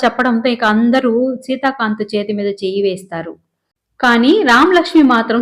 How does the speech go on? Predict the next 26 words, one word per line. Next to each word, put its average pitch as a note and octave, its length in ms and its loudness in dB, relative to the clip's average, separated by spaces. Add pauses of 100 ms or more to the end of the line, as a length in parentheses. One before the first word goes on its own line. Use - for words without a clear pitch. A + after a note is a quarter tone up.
(120)
చెయ్యి A3+ 180 2
వేయకుండా G3+ 460 0
కాసేపు G#3+ 460 -2
ఆలోచిస్తుంది. F3+ 840 -4 (600)
"వీళ్ళని D4+ 380 6
నేను B3+ 220 4
ఎప్పటికీ C#4+ 540 0
నమ్మనండి, G3 800 0 (260)
కానీ C4 260 4
మీరు B3+ 240 4
నమ్ముతున్నారు B3 640 2
కాబట్టి G#3+ 840 -2 (260)
నేను C4 220 6
నమ్మక A3 400 2
తప్పడం G3+ 440 -2
లేదు, F3 280 -4
మీకోసం C#4 460 2
నేను A#3 180 0
ఏమైనా A#3 440 0 (100)
చేస్తాను" G3 520 -6
అని A3 340 -2
తర్వాత G3 320 -2
లాస్ట్లో F#3 520 -2
తను F#3 200 -8
చెయ్యి F3 280 -8
వేస్తుంది. D#3+ 580 -10